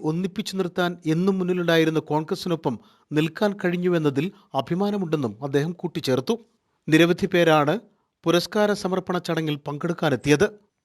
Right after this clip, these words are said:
ചടങ്ങിൽ പ്രദേശത്തെ എസ് എസ് എൽ സി, പ്ലസ് ടു പരീക്ഷകളിൽ ഉന്നത വിജയം നേടിയവരെയും എൽ എസ് എസ്, യു എസ് എസ് നേടിയ വിദ്യാർത്ഥികളെയും ആദരിച്ചു.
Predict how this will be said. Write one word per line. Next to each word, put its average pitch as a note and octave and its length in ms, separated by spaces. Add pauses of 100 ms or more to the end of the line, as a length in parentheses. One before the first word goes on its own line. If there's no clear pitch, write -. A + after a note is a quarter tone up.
(140)
ചടങ്ങിൽ A3 480 (160)
പ്രദേശത്തെ F#3 460
എസ് F3 160
എസ് F3+ 120
എൽ G3 80
സി, F#3+ 140
പ്ലസ് E3+ 360
ടു G3+ 40
പരീക്ഷകളിൽ F3 760 (120)
ഉന്നത E3 320
വിജയം F3+ 340
നേടിയവരെയും D3 680 (200)
എൽ F#3 160
എസ് G#3 140
എസ്, G3+ 160 (160)
യു E3+ 160
എസ് G#3 200
എസ് F3+ 140
നേടിയ E3+ 220
വിദ്യാർത്ഥികളെയും D3 840 (220)
ആദരിച്ചു. C#3 520